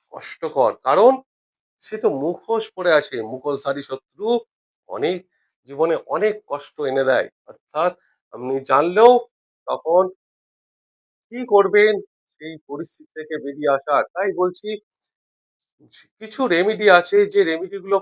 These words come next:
করলে মকর রাশির জীবনে কেউ কোনোদিন অন্তত শত্রুর দ্বারা আক্রান্ত হতে পারবে না, শত্রুরা আপনাকে ডাউন করতে পারবে না, কারণ বিগত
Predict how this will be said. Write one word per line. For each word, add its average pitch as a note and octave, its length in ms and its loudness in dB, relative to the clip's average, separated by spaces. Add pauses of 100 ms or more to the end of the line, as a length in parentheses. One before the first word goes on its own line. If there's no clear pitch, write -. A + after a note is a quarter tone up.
করলে F3 240 -4 (140)
মকর C#3+ 300 -4
রাশির E3 300 -4
জীবনে E3+ 280 -4 (140)
কেউ A3 140 -2 (100)
কোনোদিন G3 360 0 (540)
অন্তত G#3 320 -4 (140)
শত্রুর C#4 640 -6 (120)
দ্বারা D#3 260 6 (300)
আক্রান্ত E3+ 440 -8 (100)
হতে D3 180 -12 (120)
পারবে D3+ 340 2
না, E3 60 4 (140)
শত্রুরা B3 640 -2
আপনাকে F#3 360 -4 (480)
ডাউন E3 200 4 (100)
করতে F3 220 -6 (100)
পারবে D3+ 320 0
না, D#3 60 6 (100)
কারণ D3+ 200 4 (120)
বিগত E3 320 -10